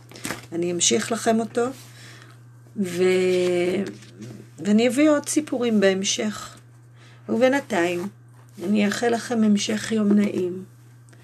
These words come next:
שיהיה לכם יום מלא בעשייה, ומלא בכל טוב ובשמחה,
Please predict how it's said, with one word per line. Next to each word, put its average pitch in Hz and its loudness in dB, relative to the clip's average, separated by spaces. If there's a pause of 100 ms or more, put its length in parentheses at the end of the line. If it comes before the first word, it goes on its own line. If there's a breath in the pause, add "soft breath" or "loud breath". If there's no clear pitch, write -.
(300 loud breath)
שיהיה 98 2
לכם 101 2
יום 104 4
מלא 101 4
בעשייה, 196 0 (1300 loud breath)
ומלא 180 0
בכל 202 4
טוב 202 0
ובשמחה, 185 0